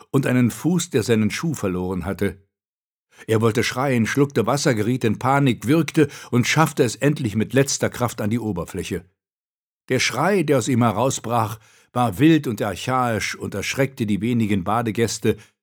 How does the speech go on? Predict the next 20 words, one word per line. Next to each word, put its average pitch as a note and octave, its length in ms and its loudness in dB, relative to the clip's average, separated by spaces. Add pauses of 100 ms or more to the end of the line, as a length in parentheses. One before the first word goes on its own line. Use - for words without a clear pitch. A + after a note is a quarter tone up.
(100)
die G#2 80 -2
an G2 80 -2
diesem F#2 260 -2
schönen A#2+ 380 2
Oktobertag G#2 720 -2
an G2+ 100 -4
den G2+ 120 0
See A2+ 220 -4
gekommen G#2+ 440 -2
waren, G2+ 420 0 (320)
um A2+ 160 -2
einen A2+ 280 2
der G#2 100 4
letzten A#2 420 -2
Sommertage G#2 680 -4
zu F#2 160 -10
genießen. F2+ 500 -4 (640)
Ruft C4 600 0 (1300)
die C#4 200 4
Polizei! B3+ 1300 2